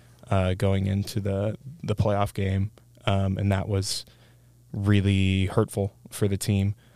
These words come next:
Um, but, yeah, I'm not, I'm not sure I would lean towards Rodgers because I'm a Tannehill believer, which is, it's a tough scene right now. Um, but,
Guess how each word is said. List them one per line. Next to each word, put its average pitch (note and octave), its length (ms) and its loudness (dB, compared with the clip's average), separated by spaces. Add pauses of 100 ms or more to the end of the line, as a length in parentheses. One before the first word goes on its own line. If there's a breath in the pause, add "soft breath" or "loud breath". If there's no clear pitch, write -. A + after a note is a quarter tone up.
(240 soft breath)
Um, F#2+ 580 4 (440)
but, G#2 300 4 (320)
yeah, G#2+ 500 4
I'm B2 140 4
not, C3 320 4
I'm A#2+ 120 6
not C3+ 200 4
sure A#2 340 6
I G#2+ 120 6
would G2+ 300 2
lean G#2 320 6
towards G#2 320 2
Rodgers G2 440 0
because G#2 460 0 (1080 loud breath)
I'm E3+ 180 8
a F#3+ 40 8
Tannehill B2+ 520 6
believer, G#2+ 640 4
which A2+ 260 2
is, G#2+ 320 0
it's A#2 200 -2
a A2+ 60 -6
tough - 260 2
scene A2+ 320 4
right B2 180 4
now. C#3+ 360 2 (180)
Um, G#2 600 6 (640)
but, A2+ 500 4